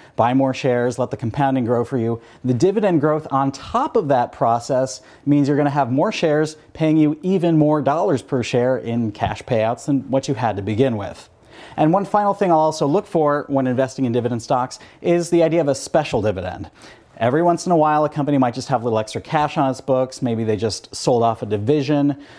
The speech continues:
Uh, maybe there's gonna be a change in the tax code or something where a company just says, "Okay, we have all this cash on the books.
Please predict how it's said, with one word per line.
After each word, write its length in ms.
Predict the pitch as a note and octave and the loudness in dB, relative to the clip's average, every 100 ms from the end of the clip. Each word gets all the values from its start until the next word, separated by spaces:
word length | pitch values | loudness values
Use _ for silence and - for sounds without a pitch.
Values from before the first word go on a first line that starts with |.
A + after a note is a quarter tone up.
| - | -6
Uh, 240 | - G#2 G2+ | 0 2 2
maybe 340 | A2+ A#2 A#2 | 0 0 0
there's 300 | G#2+ A2+ A2 | 2 0 0
gonna 140 | C#3 A2+ | -2 0
be 120 | G#2+ | 0
a 40 | |
change 320 | - B2 A#2+ | 0 -2 -2
in 80 | G#2+ | 0
the 80 | G2+ | -4
tax 440 | - - C#3 - | -2 -2 0 -4
code 280 | - D3 C3+ | -2 0 2
or 80 | C3+ | 0
something 500 | C#3 C3 C#3+ C#3 C3+ | 0 0 0 2 2
where 400 | B2 A#2+ A#2+ A#2 | 2 0 0 -4
a 40 | C3 | -4
company 300 | C3+ A#2+ A2+ | -2 0 0
just 120 | A#2+ | 0
says, 220 | C3+ A#2 | 0 0
"Okay, 320 | C#3+ C3+ C#3+ | -2 0 0
we 80 | C3+ | 0
have 160 | B2 A2+ | 0 -2
all 60 | |
this 160 | G#2+ - | -2 -4
cash 320 | E3 D3 D3 | 0 0 0
on 80 | C#3+ | -2
the 80 | C3+ | 0
books. 340 | C3 B2+ - | 0 -2 -6